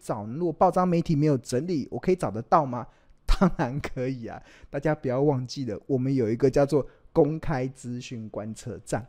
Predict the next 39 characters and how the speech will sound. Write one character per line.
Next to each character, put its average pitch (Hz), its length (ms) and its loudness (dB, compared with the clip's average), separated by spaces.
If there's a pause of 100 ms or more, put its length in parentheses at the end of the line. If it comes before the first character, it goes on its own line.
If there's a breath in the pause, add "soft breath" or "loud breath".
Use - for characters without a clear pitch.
你 - 80 -8
看 202 160 0
这 240 100 -4
个 247 60 0
名 185 200 2
字 233 120 -2
取 - 240 -6
得 113 160 -6
多 131 260 -2
好 110 240 -8
啊， 53 240 -16 (320 soft breath)
就 165 120 -2
是 190 100 0
所 185 240 4
有 220 180 8
台 156 240 -2
股 165 200 0
中 170 200 2
你 143 160 -2
有 165 240 6
用 196 160 4
的 147 100 0
资 147 280 -4
讯 151 260 -4 (100)
都， 139 260 0 (160)
都 156 160 4
放 151 280 2
在 139 200 0
公 139 400 -4
开 127 300 -4
资 120 320 -6
讯 120 360 -8
观 107 220 -8
测 107 240 -6
站 - 340 2
里 82 80 -14 (160)
面， 226 180 -6
对 113 120 -12
啊。 - 80 -14